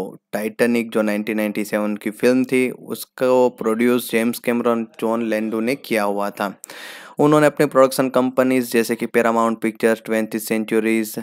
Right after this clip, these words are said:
Lightstream एंटरटेनमेंट प्रोडक्शन कंपनी के नीचे प्रोड्यूस किया था। ट्वेंटी सेंचुरी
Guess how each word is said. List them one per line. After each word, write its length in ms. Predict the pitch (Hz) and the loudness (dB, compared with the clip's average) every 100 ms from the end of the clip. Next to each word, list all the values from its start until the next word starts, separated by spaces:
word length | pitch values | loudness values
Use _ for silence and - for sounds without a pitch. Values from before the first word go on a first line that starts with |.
| - 107 | -10 -2
Lightstream 540 | 107 107 - 113 104 | 0 0 0 0 0
एंटरटेनमेंट 600 | 110 110 113 113 113 110 | -2 -4 -4 -2 -2 0
प्रोडक्शन 380 | 110 107 - 110 | 0 0 -2 -4
कंपनी 420 | 110 107 110 110 | -4 -2 -2 -2
के 100 | 107 | -4
नीचे 240 | 107 104 101 | -4 -4 -4
प्रोड्यूस 380 | 107 104 123 | -4 -2 -4
किया 260 | - 123 117 | 0 2 2
था। 180 | - 113 113 113 - - | 0 0 0 -2 -6 -8
ट्वेंटी 320 | - 117 117 | -4 -2 -2
सेंचुरी 640 | 110 - 113 110 110 113 | -4 -2 -2 0 0 2